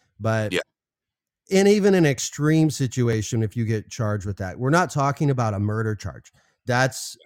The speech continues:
Speaker 1: that's what, there's a huge difference here. This is
Speaker 2: Right.
Speaker 1: just, it's negligence, essentially. It's extreme negligence. I'll, I'll throw that <laughs> out.
Speaker 2: Right. It's extreme. Yes,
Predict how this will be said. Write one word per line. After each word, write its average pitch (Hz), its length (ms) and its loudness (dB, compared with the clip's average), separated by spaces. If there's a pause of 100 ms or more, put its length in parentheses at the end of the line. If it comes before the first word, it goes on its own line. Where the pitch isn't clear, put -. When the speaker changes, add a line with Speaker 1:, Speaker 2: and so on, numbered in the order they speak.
(160)
Speaker 1:
that's 117 640 -4
what, 120 260 -4
there's 104 200 -4
a 110 60 -2
huge 139 520 -2
difference 107 360 -4
here. 67 220 -16 (300)
This 135 200 0
is 135 160 4 (120)
Speaker 2:
Right. 101 80 -8 (360)
Speaker 1:
just, 127 360 -2
it's 147 180 -6
negligence, 156 840 -4 (320)
essentially. 104 640 -4
It's 131 140 -4
extreme 139 680 0
negligence. 92 600 -8
I'll, 110 160 -4
I'll 110 120 -8
throw 113 240 -6
that 101 280 -8
<laughs> - 0 -
out. - 420 -12 (220)
Speaker 2:
Right. - 460 -4
It's 143 220 -2
extreme. 101 640 -4 (260)
Yes, - 500 -6